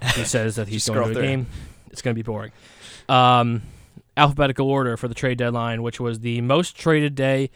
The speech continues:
Speaker 1: in trade deadline history, uh, which was very exciting. It was a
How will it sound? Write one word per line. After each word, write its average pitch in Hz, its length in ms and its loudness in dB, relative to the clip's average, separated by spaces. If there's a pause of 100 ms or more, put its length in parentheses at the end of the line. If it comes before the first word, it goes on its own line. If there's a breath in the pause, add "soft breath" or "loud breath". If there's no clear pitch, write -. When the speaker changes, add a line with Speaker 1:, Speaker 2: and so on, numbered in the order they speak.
(500 soft breath)
Speaker 1:
in 135 400 6
trade 131 240 2
deadline 113 320 0
history, 147 600 -2 (240 loud breath)
uh, 110 240 -2
which 107 180 -6
was 117 120 -8
very 123 280 0
exciting. 117 460 -2
It 87 100 -10
was 110 220 -12
a 107 260 -12